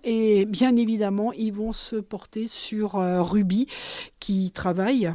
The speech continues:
dans cette famille comme, euh, femme de ménage et qui est noire. Et, euh, donc, on, on va suivre une forme d'enquête,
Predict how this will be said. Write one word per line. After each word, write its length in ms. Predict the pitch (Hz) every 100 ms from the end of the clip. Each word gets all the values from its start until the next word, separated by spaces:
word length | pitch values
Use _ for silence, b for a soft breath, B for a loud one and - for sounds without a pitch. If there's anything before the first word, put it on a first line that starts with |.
| -
dans 320 | 180 175 175
cette 280 | 165 175 170
famille 460 | 185 165 170 226 208
comme, 300 | - 190 180
euh, 200 | 170 165
femme 260 | 165 208 190
de 100 | 185
ménage 560 | 180 170 165 185 240 262 254 B B B B -
et 240 | 202 208
qui 200 | - 202
est 60 | 190
noire. 560 | 185 156 156 175 190 -
Et, 280 | - 185 185
euh, 600 | 180 180 175 175 175 170 165 B B B
donc, 240 | 214 240
on, 200 | 254 233 247
on 200 | 226 220
va 340 | 226 226 226
suivre 760 | - - 269 277 240 202 214 208 208 -
une 180 | 247 220
forme 520 | 185 - 262 247 214
d'enquête, 640 | 214 269 247 285 320 -